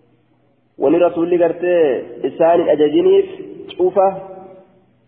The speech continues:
naannoodhaa keessatti fiigutti wanni isaan hin ajajiniif jabina yookaan tabaroo isaan irratti hambisuudhaaf jecha isaan ajajuu dhabe.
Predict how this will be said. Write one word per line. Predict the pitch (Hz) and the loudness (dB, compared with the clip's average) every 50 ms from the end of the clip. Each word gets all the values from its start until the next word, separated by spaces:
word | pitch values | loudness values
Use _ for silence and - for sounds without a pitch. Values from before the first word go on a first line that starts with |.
| _ _ | _ _
naannoodhaa | - 135 143 156 170 170 175 165 165 160 160 - 156 170 170 | -4 -2 0 2 2 2 0 0 0 0 0 0 0 0 0
keessatti | 165 175 156 156 170 160 156 160 160 | -2 -4 -6 -6 -8 -10 -8 -10 -10
fiigutti | 160 - 170 175 175 165 170 175 170 - 156 | -8 -8 -4 -4 -2 -2 -2 -2 -2 -2 -2
wanni | 156 151 156 170 160 160 | 0 0 0 0 -2 -2
isaan | 156 170 170 170 | 0 0 0 0
hin | 160 - | 0 0
ajajiniif | 143 147 151 - 330 190 208 233 226 - - - - - - - - - - - _ _ _ _ _ _ _ _ _ _ _ _ _ - | -2 -2 0 0 0 0 2 0 -2 -4 -8 -14 -18 -18 -20 -20 -20 -20 -20 -20 _ _ _ _ _ _ _ _ _ _ _ _ _ -2
jabina | 131 147 147 165 180 180 170 | -2 0 2 4 4 4 4
yookaan | 165 156 151 151 156 151 147 | 4 4 2 2 0 -2 0
tabaroo | - 151 139 147 151 165 180 165 - | 0 -2 -2 0 0 0 0 0 -2
isaan | 147 - 151 143 147 160 | -2 0 2 2 2 0
irratti | 165 160 165 165 165 - 165 | 0 -2 -4 -6 -6 -4 -2
hambisuudhaaf | 147 139 143 143 156 151 156 143 139 - 135 131 123 120 | -2 -2 -2 -2 -4 -4 -2 -4 0 0 0 0 0 -2
jecha | 139 156 151 151 - 190 196 190 190 - - - - - | -4 -4 -2 -2 0 0 0 -2 -4 -10 -14 -16 -16 -14
isaan | - - - - 147 151 147 | -16 -8 -2 0 0 0 0
ajajuu | - 135 139 - - 139 139 131 | -2 -2 -2 -4 -4 -6 -4 -2
dhabe. | - 127 123 127 123 | -2 -2 0 0 -2